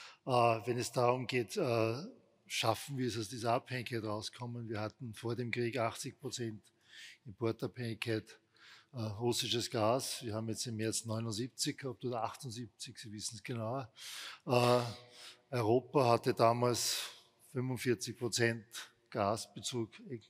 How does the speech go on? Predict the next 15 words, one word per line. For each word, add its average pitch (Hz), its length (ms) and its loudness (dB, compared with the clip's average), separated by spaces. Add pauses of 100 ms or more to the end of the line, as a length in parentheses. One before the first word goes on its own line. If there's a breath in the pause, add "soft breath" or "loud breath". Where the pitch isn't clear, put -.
(120)
aus 123 200 -2
Russland, 117 540 -4
das 98 100 -6
ist 104 160 -8
heute 110 260 -6
sieben 123 300 -8
Prozent. 131 460 -8 (680 loud breath)
Also 117 200 -2
Europa 113 320 2
hat 113 160 0
das 110 160 -4
gemanagt, 110 640 -2
unabhängig 127 480 -6
zu 123 180 -2
werden. 113 320 2